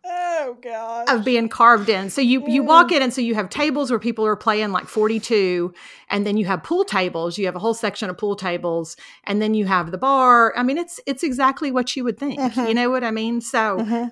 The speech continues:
Speaker 2: um, but it's an A and M institution. It was, it was fun. When Perry and I left, he said, "I'm,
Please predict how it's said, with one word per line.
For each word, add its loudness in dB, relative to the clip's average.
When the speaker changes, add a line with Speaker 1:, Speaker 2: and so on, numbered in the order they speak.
Speaker 2:
um, -2
but 0
it's -2
an -6
A -4
and 0
M -2
institution. -4
It 0
was, -6
it -2
was -4
fun. 0
When -2
Perry -2
and 0
I 2
left, -2
he -4
said, -4
"I'm, 0